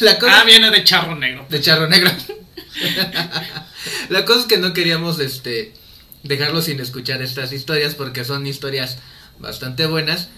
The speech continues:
Speaker 1: y que, bueno, Ponchiva nos, nos va a platicar aquí porque, bueno, son... Bueno, Ponchiva, tú coméntales de qué son estas historias.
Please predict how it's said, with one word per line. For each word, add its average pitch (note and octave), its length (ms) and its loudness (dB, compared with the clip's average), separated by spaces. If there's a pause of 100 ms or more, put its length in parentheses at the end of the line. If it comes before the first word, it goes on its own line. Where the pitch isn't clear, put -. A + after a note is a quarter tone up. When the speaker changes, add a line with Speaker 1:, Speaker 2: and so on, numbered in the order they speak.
(160)
Speaker 1:
y A#3 120 -12
que, A3+ 100 2
bueno, D#3+ 360 -2 (680)
Ponchiva C3+ 460 -4
nos, B2 480 -6
nos C#3 280 -6
va C#3+ 120 2
a C#3 100 -6
platicar B2 400 -8
aquí C3+ 280 -6
porque, A#2+ 440 -6
bueno, A2+ 340 -8 (680)
son... D3 640 -6 (140)
Bueno, B3 340 -6 (100)
Ponchiva, B3 400 -4
tú C#4 120 -10
coméntales C3 560 -4
de A2+ 100 -10
qué A2 120 -10
son G2+ 240 -12
estas - 300 -12
historias. - 520 -16